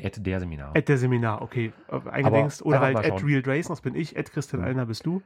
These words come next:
Speaker 1: Genau, einfach onlinegeister punkt com, Webseite aufrufen, dort findet ihr alle Kontaktmöglichkeiten.
Speaker 2: Fänd-, fänd ich
Speaker 1: Wir
Speaker 2: cool,
Speaker 1: sind
Speaker 2: wenn dich da
Speaker 1: erreichbar.
Speaker 2: jetzt jemand, jemand drauf meldet und Hallo sagt, „Ey, gemeinsame Rute-Fan.“
Speaker 1: Das finde ich sogar sehr spannend, weil das ja inzwischen vier Jahre her, also weit mehr
Speaker 2: So
Speaker 1: als
Speaker 2: lange
Speaker 1: vier
Speaker 2: dran
Speaker 1: Jahre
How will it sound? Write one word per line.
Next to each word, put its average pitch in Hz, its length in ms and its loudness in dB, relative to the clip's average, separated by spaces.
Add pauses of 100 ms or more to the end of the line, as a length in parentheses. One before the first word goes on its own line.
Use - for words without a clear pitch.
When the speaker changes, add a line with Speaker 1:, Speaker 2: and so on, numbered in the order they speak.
Speaker 1:
Genau, - 140 -4
einfach - 260 -2
onlinegeister 117 600 0
punkt 85 300 -10
com, 110 320 -2
Webseite 95 420 -2
aufrufen, 90 400 -6
dort 85 120 -4
findet 85 240 -6
ihr 85 100 -8
alle 76 120 -6
Kontaktmöglichkeiten. 78 880 -8
Speaker 2:
Fänd-, 156 280 4
fänd 175 120 2
ich 156 120 -2
Speaker 1:
Wir - 100 2
Speaker 2:
cool, 156 60 8
Speaker 1:
sind 127 120 2
Speaker 2:
wenn - 60 2
dich 127 120 0
da 135 100 0
Speaker 1:
erreichbar. 131 60 2
Speaker 2:
jetzt 131 120 -2
jemand, 120 320 -6
jemand 123 240 -10
drauf 117 140 -8
meldet 117 240 -6
und 113 160 -6
Hallo 117 160 -2
sagt, 110 320 -4
„Ey, 127 180 2
gemeinsame 117 360 -2
Rute-Fan.“ 110 440 -6 (600)
Speaker 1:
Das - 100 -8
finde 87 100 -2
ich 87 60 -4
sogar 90 180 2
sehr 78 140 -4
spannend, 87 380 -6
weil 76 120 -4
das 73 160 -8
ja 85 100 -2
inzwischen 78 300 -8
vier 78 260 -6
Jahre 78 580 -6
her, 82 320 -8
also 71 180 -10 (140)
weit 95 280 0
mehr 82 180 -2
Speaker 2:
So 165 120 4
Speaker 1:
als 220 100 6
Speaker 2:
lange 147 140 2
Speaker 1:
vier 95 80 6
Speaker 2:
dran 95 120 2
Speaker 1:
Jahre 90 140 2